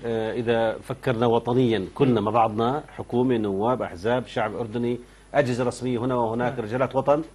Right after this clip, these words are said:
Speaker 1: إذا فكرنا وطنيًا لن تمر هذه الاتفاقية إن شاء الله تعالى.
Speaker 2: نعم، إذن لن ت-، تمر.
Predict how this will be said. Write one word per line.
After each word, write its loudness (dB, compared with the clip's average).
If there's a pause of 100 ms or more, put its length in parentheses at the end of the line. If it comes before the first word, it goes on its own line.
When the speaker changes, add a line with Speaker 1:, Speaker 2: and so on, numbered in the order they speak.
(240)
Speaker 1:
إذا -2
فكرنا -2
وطنيًا 0 (340)
لن 0 (280)
تمر -4
هذه -4
الاتفاقية -12
إن -8
شاء -16
الله -20 (120)
تعالى. -18 (180)
Speaker 2:
نعم، -4
إذن 2
لن -6
ت-، -8
تمر. -6